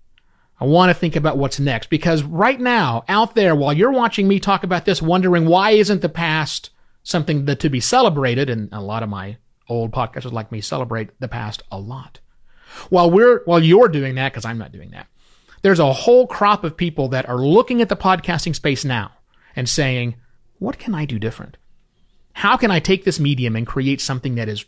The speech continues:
truly special?" We've been, there have been, there have been people like this all the time,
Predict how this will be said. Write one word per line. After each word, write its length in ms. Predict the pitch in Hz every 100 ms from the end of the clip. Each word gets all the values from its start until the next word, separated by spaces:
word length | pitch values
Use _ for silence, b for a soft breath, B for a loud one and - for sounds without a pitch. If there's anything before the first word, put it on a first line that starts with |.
| -
truly 560 | - - 247 240 233
special?" 440 | - 202 170 123 B B
We've 160 | 226 285
been, 280 | 302 233 -
there 200 | 208 262
have 120 | 240
been, 280 | 262 285 254 -
there 180 | 214
have 100 | 226
been 140 | 214 240
people 260 | 262 247
like 200 | 220 220
this 160 | 214 196
all 260 | 160 175 185
the 100 | 180
time, 560 | - 165 180 208 208